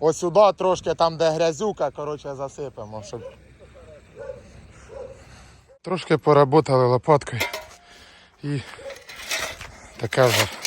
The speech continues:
на щось воно стає похоже. Як не крути.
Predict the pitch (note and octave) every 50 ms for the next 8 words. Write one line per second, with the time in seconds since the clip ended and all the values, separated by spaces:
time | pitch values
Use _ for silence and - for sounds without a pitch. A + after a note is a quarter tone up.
0 | - A#2 A#2 - - - B2 - - C3 A#2 A2+ A#2 A2+ - - A2+ A2 A2+ G#2
1 | - A2+ - - - G#2 G2 F#2 F#2+ F2 - _ _ _ - - - - - -
2 | - - - - - - - - _ - C5+ C#5 - - - - - - _ _
3 | _ _ _ - - - - - - - - - - - - - - B2+ A2+ A2+
4 | G#2+ - A#2 A2+ G#2 - - A2 G2+ - A2 G2 F#2